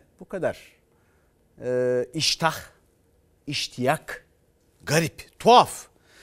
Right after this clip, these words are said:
Müzik açısından baksak Neşet Ertaş'ın, Ferdi Tayfur'un,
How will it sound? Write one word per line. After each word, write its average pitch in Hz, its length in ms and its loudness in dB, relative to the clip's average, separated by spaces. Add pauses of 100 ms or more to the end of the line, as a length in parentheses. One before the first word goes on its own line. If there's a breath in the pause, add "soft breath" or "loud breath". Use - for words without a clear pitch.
(760 soft breath)
Müzik 214 280 0
açısından 170 580 -2
baksak - 580 -2 (840)
Neşet 170 380 -2
Ertaş'ın, 185 540 -4 (720)
Ferdi 165 380 4
Tayfur'un, 170 640 0